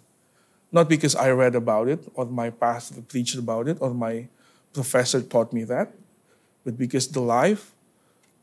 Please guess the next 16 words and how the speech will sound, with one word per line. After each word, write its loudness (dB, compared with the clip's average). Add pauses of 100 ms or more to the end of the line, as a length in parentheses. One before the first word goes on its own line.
(160)
that -4
I'm 0
living 0
now 0
is -8
a -8
life -6
in -4
Christ. -2 (2500)
And 0 (260)
it 4
is, 2 (440)
it -2
is 0
awesome 4
that, 4